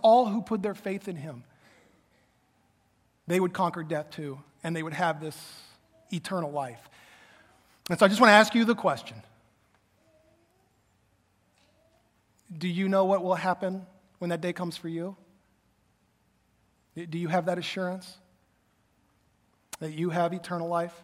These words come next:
you, you can. I met a guy named Mark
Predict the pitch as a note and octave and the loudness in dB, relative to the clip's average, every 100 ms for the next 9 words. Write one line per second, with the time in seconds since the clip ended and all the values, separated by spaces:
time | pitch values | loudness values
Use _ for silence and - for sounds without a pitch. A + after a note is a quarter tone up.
0 | _ D#3+ D#3+ D#3+ E3 - D#3 B2+ - _ | _ -16 -12 -10 -8 -6 -8 -10 -18 _
1 | _ _ _ _ _ _ _ _ _ _ | _ _ _ _ _ _ _ _ _ _
2 | _ _ _ _ - - F3+ F#3 F#3 F#3 | _ _ _ _ -12 -2 4 8 6 4
3 | - - - - - - _ _ _ _ | -12 -20 -20 -20 -20 -20 _ _ _ _
4 | _ _ _ - D#3 F3 F3 E3 E3+ D#3+ | _ _ _ -6 2 4 4 2 2 2
5 | D#3+ D3+ | 2 -2